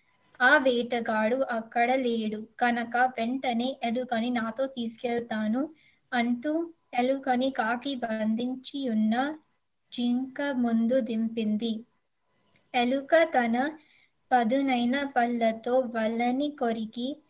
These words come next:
జింకని బయట పడేసింది. జింక ఆహా, మంచి స్నేహితుల వలన ఎంత మేలు జరుగుతుందో అని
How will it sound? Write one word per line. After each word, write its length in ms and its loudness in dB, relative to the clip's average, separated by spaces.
జింకని 640 0
బయట 440 0
పడేసింది. 1000 0
జింక 560 0
ఆహా, 460 2
మంచి 420 0
స్నేహితుల 880 -2
వలన 560 0
ఎంత 380 -2
మేలు 440 0
జరుగుతుందో 1040 -2
అని 220 -2